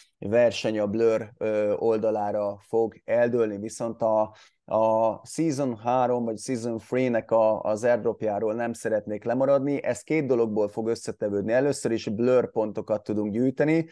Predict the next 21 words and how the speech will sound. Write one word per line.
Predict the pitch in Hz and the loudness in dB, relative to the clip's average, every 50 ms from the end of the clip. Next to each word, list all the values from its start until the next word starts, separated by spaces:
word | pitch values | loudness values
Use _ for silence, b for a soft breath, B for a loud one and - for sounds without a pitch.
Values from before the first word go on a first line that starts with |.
| B B B B B B _ | B B B B B B _
méghozzá | - 123 127 123 - 123 120 110 - 120 127 131 | -2 0 0 0 2 0 0 0 2 4 4 6
azzal, | 135 135 120 123 127 123 117 | 6 4 4 4 4 4 4
hogy | 107 113 113 113 98 87 - | 4 4 2 2 2 -2 -4
mennyi | - 123 127 127 120 117 117 113 110 104 - - | -2 0 0 0 0 -2 -2 -2 -4 -6 -6 -4
bidünk | 104 127 139 135 156 156 151 135 - | -2 0 2 2 2 2 0 0 0
volt, | 143 135 131 123 123 - | 2 4 4 4 2 0
mennyi | 87 123 123 123 120 117 117 117 | -4 -4 -4 -2 -2 -4 -4 -2
landing | 104 110 120 131 139 139 143 139 131 | 0 0 0 0 0 -2 -2 -4 -4
pontot | - - 139 131 127 120 135 123 117 | -4 -4 -4 -4 -2 -2 -2 -4 -2
gyűjtöttünk, | 120 127 127 123 - 120 - - - 120 120 113 | -2 -2 -2 -2 -4 -6 -6 -4 -6 -6 -6 -4
mennyit, | 117 127 127 120 117 113 107 104 - - - | -2 -2 0 0 -2 -2 -4 -6 -10 -10 -4
ö, | - 113 110 113 110 104 | 0 0 2 2 2 0
listáztunk, | 92 92 139 156 156 - - 151 143 139 - - - 127 120 - | 0 0 -2 -2 -2 -2 0 0 0 0 -2 -4 -8 -8 -6 -6
és | 113 110 - | -6 -6 -4
ugye | 123 113 120 117 | -2 2 4 4
a | 113 110 113 | 6 6 4
listázás | 113 123 123 - - - 110 110 104 110 107 - - | 4 2 0 -2 -2 -2 0 0 0 0 -2 -2 -4
után | 110 - 110 107 107 | -8 -6 -6 -6 -4
egy | 101 104 | -4 -2
loyalty-t, | 107 110 107 107 104 107 104 107 - 101 101 104 - - | 0 0 2 2 4 2 2 0 -2 -4 -6 -6 -10 -8
ö, | - 101 104 107 104 104 104 104 101 107 107 104 | -4 -2 2 2 4 4 4 2 2 0 -2 -2